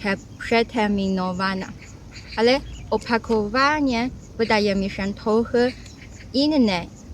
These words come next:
niż to w Polsce. Ale jakość jest taka sama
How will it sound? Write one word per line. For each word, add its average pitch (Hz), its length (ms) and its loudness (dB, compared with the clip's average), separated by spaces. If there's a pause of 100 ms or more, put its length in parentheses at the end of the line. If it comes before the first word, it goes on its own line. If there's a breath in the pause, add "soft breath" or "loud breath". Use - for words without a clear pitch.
(100)
niż 208 380 0
to 240 240 4
w 233 240 -2
Polsce. 220 440 -2 (3750 loud breath)
Ale 269 160 6 (300)
jakość 277 640 2 (140)
jest 208 340 0 (340)
taka 214 260 -4
sama 214 420 2